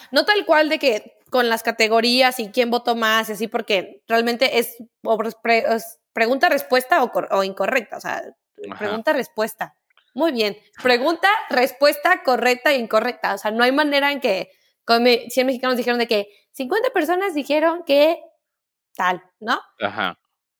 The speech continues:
Speaker 1: Pero yo siento que como hay tres personas, siento, yo creo que va a ser como una, una contra una y así. No sé, es que se me hace muy raro cómo le van a hacer.
Speaker 2: Ok. Sí, ha de estar interesante que nos cuenten un poco más sobre,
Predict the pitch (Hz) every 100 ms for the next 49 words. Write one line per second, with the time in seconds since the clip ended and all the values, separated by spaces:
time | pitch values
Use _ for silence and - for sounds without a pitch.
0 | _ 262 254 269 294 320 269 302 294 269
1 | 240 226 - 254 262 285 285 285 - 277
2 | 285 277 269 277 254 226 240 _ _ _
3 | _ - 262 - 247 247 226 - _ _
4 | _ _ _ - - _ 202 214 240 233
5 | 233 196 - 233 226 226 - _ _ -
6 | 240 233 226 214 202 220 220 214 196 208
7 | 220 254 277 320 311 339 330 320 302 294
8 | 294 277 269 262 247 _ 254 254 240 226
9 | 233 226 220 220 - - - 104 _ _
10 | - - _ - 180 196 202 214 214 135
11 | 151 139 110 107 - 135 151 156 156 156
12 | - 139 139 - 143 131 117 101 92